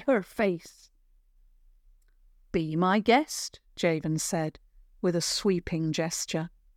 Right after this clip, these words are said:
The troll reached up and lifted the veil, and at that moment the dragon let out a huge flame of fire, and the troll roared as he was burned up to a crisp.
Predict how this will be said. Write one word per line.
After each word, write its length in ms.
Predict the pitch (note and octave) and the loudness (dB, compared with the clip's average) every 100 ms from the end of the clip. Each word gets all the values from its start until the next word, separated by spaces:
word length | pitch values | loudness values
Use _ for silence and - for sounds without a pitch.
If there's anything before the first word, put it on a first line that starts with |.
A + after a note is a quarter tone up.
| - _ _ _ _ _ _ _ _ _ | -20 _ _ _ _ _ _ _ _ _
The 120 | - A3 | 0 0
troll 840 | - - - C#4+ A3+ E3 E3 E3+ _ _ - | -2 -10 2 4 4 2 -6 -12 _ _ -8
reached 560 | G#3 A#3+ B3+ - - | 2 4 4 0 -2
up 240 | G#3 E3+ - | 0 0 0
and 380 | G3+ G3+ G3+ A3 | 0 2 2 4
lifted 400 | B3 - - F#3+ | 2 2 -2 0
the 100 | G3+ | 0
veil, 420 | F#3 F3+ D#3+ D#3 - _ _ _ _ - | 2 2 0 -4 -10 _ _ _ _ -6
and 180 | F3 F3 | -2 0
at 160 | F3+ _ | -2 _
that 240 | C4 C#4 - | 4 4 2
moment 560 | A3 G#3 E3+ D#3+ E3 - _ _ - | 4 4 4 -4 -8 -12 _ _ 0
the 100 | G#3+ | 0
dragon 680 | - A#3 B3 B3+ A#3+ A3 | 4 6 6 6 2 2
let 280 | G#3+ G3 - | 2 0 2
out 280 | A#3+ A#3 - | 4 4 2
a 60 | |
huge 640 | F3 - - E4+ E4+ D#4 - | -6 -6 0 4 4 4 0
flame 360 | - B3 G3+ F3 | 0 2 2 -2
of 100 | E3 | -8
fire, 560 | - C4+ C4 C4 B3+ - _ _ | 0 4 6 4 2 -2 _ _
and 160 | A3+ G3+ | -2 0
the 80 | G#3 | -2
troll 580 | - - E4 C#4+ B3+ A3 | -4 2 6 8 6 -2
roared 680 | G3 C#4 F4 C#4 G#3 F#3 | 0 4 6 6 4 2
as 160 | F#3+ - | 0 0
he 100 | A#3 | 0
was 180 | G#3 F3 _ - | 0 -2 _ 4
burned 380 | F4 E4+ D#4 C#4+ | 6 6 6 4
up 240 | C4 - | 4 0
to 180 | - A#3+ | -2 0
a 40 | |
crisp. 480 | A3+ - E3+ - - | 0 -2 -4 -6 -16